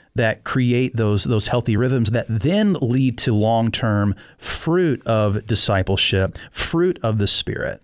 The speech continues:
right? But again, if you're, if you're only engaging with God's word on Sunday morning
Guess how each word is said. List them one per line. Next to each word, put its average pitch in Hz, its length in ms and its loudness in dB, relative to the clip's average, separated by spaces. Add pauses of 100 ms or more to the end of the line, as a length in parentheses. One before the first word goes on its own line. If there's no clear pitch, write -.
(100)
right? 104 260 0 (140)
But 127 260 0
again, 120 460 0 (260)
if 123 100 -2
you're, 160 280 0
if 143 160 -2
you're 220 120 2
only 202 280 2
engaging 139 560 2
with 117 100 -2
God's 120 340 2
word 131 240 2
on 113 120 2
Sunday 113 340 2
morning 104 560 0